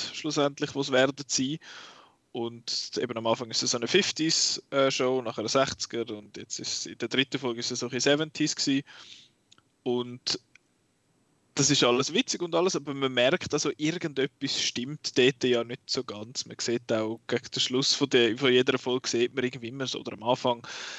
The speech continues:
dass das irgendjemand beobachtet oder irgendjemand schaut und irgendetwas stimmt nicht in dieser Welt. Und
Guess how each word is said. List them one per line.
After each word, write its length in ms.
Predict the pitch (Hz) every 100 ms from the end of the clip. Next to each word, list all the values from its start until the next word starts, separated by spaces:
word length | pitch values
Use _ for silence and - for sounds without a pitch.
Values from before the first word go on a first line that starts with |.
| -
dass 160 | 123
das 160 | - 127
irgendjemand 760 | 135 147 147 127 123 - 123 -
beobachtet 720 | 107 151 180 180 - - -
oder 140 | 135
irgendjemand 380 | 123 131 120 -
schaut 400 | 123 123 165 180
und 100 | 120
irgendetwas 800 | 131 170 180 147 131 - 139 -
stimmt 380 | - 123 131 127 -
nicht 540 | 120 117 110 113 - - - - - _ _ -
in 140 | 131
dieser 260 | 117 110 104
Welt. 480 | 71 64 - - - _
Und 540 | 123 117 113 - -